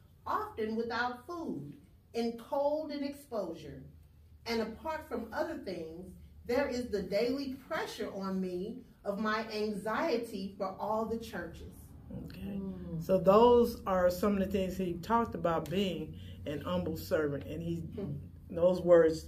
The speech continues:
Speaker 2: are not in, how many of us could endure what he went through for, you know? And so <clears throat> here, when we're gonna get to that later on, but here, this is his resume.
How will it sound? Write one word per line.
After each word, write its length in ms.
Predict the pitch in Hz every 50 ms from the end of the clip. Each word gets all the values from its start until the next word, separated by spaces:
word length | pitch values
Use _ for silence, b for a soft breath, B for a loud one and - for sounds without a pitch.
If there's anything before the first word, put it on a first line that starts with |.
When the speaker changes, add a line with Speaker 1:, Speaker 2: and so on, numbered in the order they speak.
| -
Speaker 2:
are 100 | 160 156
not 300 | 156 170 170 160 147 -
in, 120 | 170 160 151
how 180 | 151 180 202 202
many 260 | 208 196 190 185 170
of 140 | 165 170 185
us 160 | 175 170 170
could 280 | - 175 151 - - B B B B
endure 480 | 170 170 175 170 170 180 185 185 175 156
what 220 | 151 160 165 160
he 120 | 175 185 165
went 320 | 165 170 175 175 175 175
through 280 | 165 143 143 143 143 B B B B B B B B
for, 240 | - - 147 143 143 - - -
you 140 | 214 196 180
know? 240 | 165 147 139 139 143 - - - - - - - - - -
And 220 | 175 180 180 180
so 440 | - - 214 196 185 175 175 170 170 175 - - - - - - -
<clears throat> 1400 | - 233 - - - - - - - - - - - - - - - - - - - - - 262 247 220 -
here, 360 | - - 294 294 285 247 214 208
when 160 | 202 202 208
we're 160 | 214 247 254
gonna 180 | 226 233 220 214
get 180 | 208 220 214 -
to 80 | 226
that 220 | 202 196 185 190 190
later 280 | 196 190 185 185 185
on, 180 | 190 190 180 170
but 120 | 170 175
here, 540 | 175 - 277 269 247 208 185 185 185 - - - - - - - - - - - - - - - - - - - - - - -
this 220 | 170 208 233 233 226
is 140 | 196 -
his 200 | 226 220 208 -
resume. 560 | 156 180 190 180 - 175 160 156 143 - -